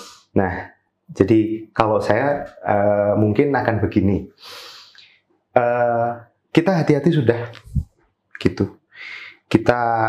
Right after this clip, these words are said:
ini sudah misalkan, eh, rutin cuci tangan, kita makan selalu yang bersih begitu sudah, terus kemudian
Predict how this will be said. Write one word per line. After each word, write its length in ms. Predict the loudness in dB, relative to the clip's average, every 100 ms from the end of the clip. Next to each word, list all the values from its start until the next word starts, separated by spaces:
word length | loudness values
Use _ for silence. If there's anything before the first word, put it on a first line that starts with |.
| 0 0
ini 160 | 2
sudah 480 | 2 2 2 0 -2
misalkan, 480 | -2 -2 -2 -2 -2
eh, 840 | 0 0 2 2 2 2 2 2 2
rutin 480 | 0 0 0 2 0
cuci 240 | 0 0
tangan, 480 | 0 -2 -2 -2 0
kita 240 | -2 0
makan 400 | -2 -2 -2 -4
selalu 400 | -2 -2 0 0
yang 160 | 0 -2
bersih 320 | -4 0 0
begitu 320 | 0 -2 0 0
sudah, 480 | -2 -2 -4 -4 -2
terus 400 | -2 0 -4 -4
kemudian 720 | -2 -2 0 0 0 -4 -10